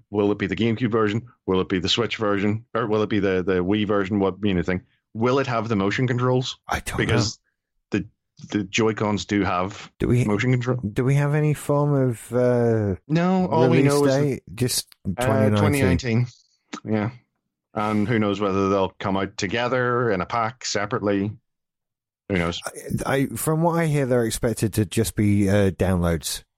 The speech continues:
Speaker 1: Oh, yeah, yeah.
Speaker 2: Which is, uh, understandable.
Speaker 1: Yeah.
Speaker 2: Um,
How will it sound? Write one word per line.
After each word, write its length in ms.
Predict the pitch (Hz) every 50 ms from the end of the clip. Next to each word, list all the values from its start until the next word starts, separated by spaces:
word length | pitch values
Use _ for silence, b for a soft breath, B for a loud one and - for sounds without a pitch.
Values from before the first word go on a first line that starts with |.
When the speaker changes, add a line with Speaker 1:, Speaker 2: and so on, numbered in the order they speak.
| _ _ _ _ _ _ _ _ _ _ _ _ - -
Speaker 1:
Oh, 140 | - - 113
yeah, 160 | 107 90 80
yeah. 160 | 80 71 71 - _ _ _ _ _ _ _ - _ _ _ _ _
Speaker 2:
Which 260 | - 131 135 - - 113
is, 180 | 107 - - - - 85
uh, 220 | 80 65 - - -
understandable. 840 | 98 110 107 104 92 87 - - 95 87 85 85 76 87 78 - - _ _ _ _ _ _ _ _ _ _ _ _ _ _ -
Speaker 1:
Yeah. 300 | - 95 98 98 98 95
Speaker 2:
Um, 320 | 92 92 92 90 87 82